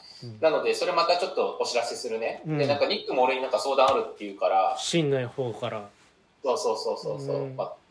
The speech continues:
Speaker 1: ニックと仲良くなってるんだね。続いてるんだね。
Speaker 2: そうだね。ニックはなんだかんだ言って、ニックすごいからね、やっぱ。
Speaker 1: うん。
Speaker 2: あの、幅が。
Speaker 1: うーん。
Speaker 2: なんか、この日本の歌も、
Speaker 1: うん。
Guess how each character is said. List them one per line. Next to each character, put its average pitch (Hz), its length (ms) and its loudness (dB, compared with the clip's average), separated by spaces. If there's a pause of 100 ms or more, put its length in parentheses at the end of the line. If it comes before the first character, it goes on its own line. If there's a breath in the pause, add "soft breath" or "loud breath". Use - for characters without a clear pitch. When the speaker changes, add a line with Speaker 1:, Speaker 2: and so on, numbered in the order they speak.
Speaker 1:
ニ 233 140 4
ッ 254 40 -12
ク 247 120 -4
と 135 140 4
仲 185 320 6
良 175 120 8
く 120 320 -2
な 160 100 0
っ 156 80 -8
て 127 100 0
る 110 100 -6
ん 104 100 -18
だ 101 60 -18
ね。 123 220 -8 (180)
続 147 280 -2
い 151 80 -2
て 156 100 0
る 143 140 2
ん 110 60 -8
だ 104 80 -18
ね。 107 100 -14 (180)
Speaker 2:
そ 370 200 6
う - 20 4
だ - 120 6
ね。 131 200 2
ニ 233 200 -4
ッ - 20 -20
ク 311 80 2
は 247 100 8
な 190 120 4
ん 196 40 0
だ 208 80 6
か 220 220 6
ん - 20 4
だ 196 60 6
言 - 140 -2
っ - 40 -14
て、 - 420 -4 (720)
ニ 220 120 0
ッ - 100 -8
ク - 60 -2
す - 180 -2
ご 254 120 2
い 285 80 -4
か - 100 -4
ら - 140 -8
ね、 - 260 -20
や - 80 -10
っ - 40 -16
ぱ。 123 160 -6
Speaker 1:
う - 80 -2
ん。 110 320 -10
Speaker 2:
あ 110 140 0
の、 101 180 -2
幅 143 340 4
が。 147 280 0 (320)
Speaker 1:
う - 20 -10
ー 135 40 -6
ん。 - 580 -6
Speaker 2:
な - 80 0
ん - 40 -2
か、 - 60 -2
こ 220 120 0
の 202 80 0
日 208 80 -2
本 269 120 4
の 294 120 0
歌 285 160 6
も、 208 500 2
Speaker 1:
う 135 40 -14
ん。 117 200 -14